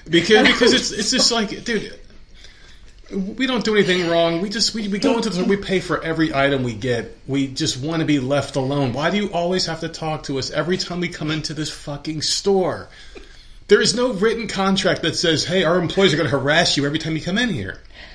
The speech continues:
Speaker 1: We come
Speaker 2: So
Speaker 1: in there, we spend our money,
Speaker 2: God.
Speaker 1: and we leave. That's the fucking agreement we have with Walmart. We go in and we buy our shit, we fucking leave. You don't talk to us. Or me. You could talk to her. Don't talk to me.
Speaker 2: Oh, Lord. That, I don't know.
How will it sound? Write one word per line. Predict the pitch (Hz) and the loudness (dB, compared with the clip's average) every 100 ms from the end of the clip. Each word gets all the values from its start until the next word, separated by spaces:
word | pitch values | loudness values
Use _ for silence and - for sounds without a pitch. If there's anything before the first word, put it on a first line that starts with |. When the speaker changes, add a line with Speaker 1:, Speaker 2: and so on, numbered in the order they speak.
| - - - - - - - | -20 -20 -20 -20 -20 -18 -8
Speaker 1:
We | 180 | -6
come | 185 196 | -2 0
Speaker 2:
So | 240 | 4
Speaker 1:
in | |
there, | 220 208 | 4 4
we | 190 | 2
spend | - 190 | 2 2
our | 202 | 2
money, | 170 165 | 0 0
Speaker 2:
God. | 170 | 0
Speaker 1:
and | 156 | -2
we | 165 | -2
leave. | 170 202 147 98 - - - - - | -4 -4 -4 -8 -14 -20 -20 -20 -12
That's | - 147 - | -6 -4 -4
the | |
fucking | 147 190 175 170 | -6 -4 -4 -2
agreement | 147 170 165 | 0 0 0
we | 156 | -2
have | 147 135 | -2 -2
with | 127 | -4
Walmart. | 120 143 131 98 98 | -2 -2 -2 -4 -4
We | 107 | -2
go | |
in | 160 | 0
and | 165 - | 4 4
we | |
buy | 147 | 4
our | 143 | 2
shit, | - 139 | 2 -2
we | 123 | -4
fucking | - 151 139 127 | -2 -2 0 -2
leave. | 123 104 101 | -2 -4 -4
You | |
don't | 104 175 160 | -2 -2 -4
talk | - 190 196 | -4 -4 -2
to | 107 | -6
us. | 104 82 - - - - - - - - - | -8 -8 -8 -10 -14 -20 -20 -20 -20 -14 -4
Or | 123 | 0
me. | 170 190 | 2 4
You | 127 151 | 4 2
could | 220 | 0
talk | 202 196 | -2 -2
to | 185 | -2
her. | 190 | -2
Don't | 175 190 | -2 -4
talk | 196 185 | -6 -6
to | 180 | -8
me. | 175 107 - - - - - - - - - - | -8 -8 -10 -20 -20 -20 -20 -20 -20 -20 -18 -8
Speaker 2:
Oh, | |
Lord. | 240 240 220 220 196 170 - - - | -6 -4 -2 -2 -2 -4 -10 -16 -4
That, | 226 233 196 | 2 2 2
I | 175 202 | 2 4
don't | 220 196 | 4 2
know. | 196 190 170 | 0 0 -4